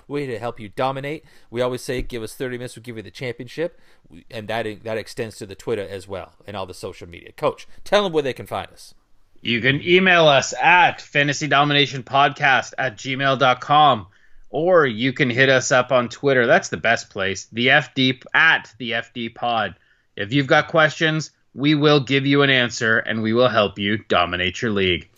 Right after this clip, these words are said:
Speaker 1: And that goes for the stupid N F L coaches, too.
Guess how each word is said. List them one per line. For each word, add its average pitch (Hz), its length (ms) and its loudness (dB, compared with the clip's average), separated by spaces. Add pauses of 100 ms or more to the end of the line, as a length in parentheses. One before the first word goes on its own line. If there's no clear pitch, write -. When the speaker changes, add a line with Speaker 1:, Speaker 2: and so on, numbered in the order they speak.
(120)
Speaker 1:
And 127 80 -6
that 233 140 0
goes 294 180 -4
for 190 140 -4
the 143 140 -6
stupid 165 420 -4
N 143 100 -4
F 123 100 -8
L 117 120 0
coaches, 113 400 -6
too. 107 260 -10